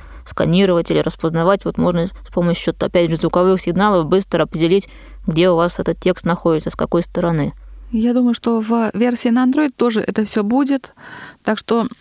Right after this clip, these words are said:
Speaker 2: ждите, ждите приложение Scene Assistant Home. Также из приложений, на которые я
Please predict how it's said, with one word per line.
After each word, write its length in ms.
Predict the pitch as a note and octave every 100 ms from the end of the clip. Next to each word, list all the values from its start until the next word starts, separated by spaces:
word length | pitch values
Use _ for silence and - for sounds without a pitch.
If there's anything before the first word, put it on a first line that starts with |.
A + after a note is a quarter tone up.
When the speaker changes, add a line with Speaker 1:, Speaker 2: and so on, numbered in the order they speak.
| -
Speaker 2:
ждите, 500 | G#3 G3+ C4 C4+ B3+
ждите 340 | G3 A#3+ B3+
приложение 680 | A#3 G#3+ G3+ G#3 A#3 B3+ A#3+
Scene 520 | G#3 - A3+ C4 C4+
Assistant 680 | G#3 - A#3+ - A#3 A3+ - - _ _ _ _ -
Home. 540 | - A3 G3+ F3+ F#3+ - _ - - - - -
Также 340 | - D4 C#4+ B3
из 200 | - A3+
приложений, 600 | A3+ A#3+ A#3 A#3+ A3+ G#3+
на 120 | G#3
которые 420 | A3+ A3 A3 G#3+
я 220 | G#3+ G#3+